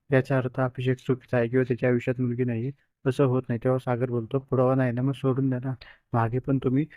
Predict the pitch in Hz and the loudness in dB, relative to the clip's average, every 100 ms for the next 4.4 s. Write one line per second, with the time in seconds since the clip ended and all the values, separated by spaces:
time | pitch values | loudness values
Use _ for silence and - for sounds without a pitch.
0 | - 131 127 113 127 123 123 - 127 123 | -6 2 2 4 0 2 0 2 2 4
1 | 127 123 123 127 123 120 131 123 120 123 | 2 2 0 0 0 -2 0 0 0 -2
2 | 131 123 120 131 117 110 113 - _ _ | -2 0 0 0 -2 -2 -6 -20 _ _
3 | - 127 131 - 135 123 127 127 123 120 | 2 2 2 2 4 4 4 2 0 0
4 | 120 123 110 | 0 0 -2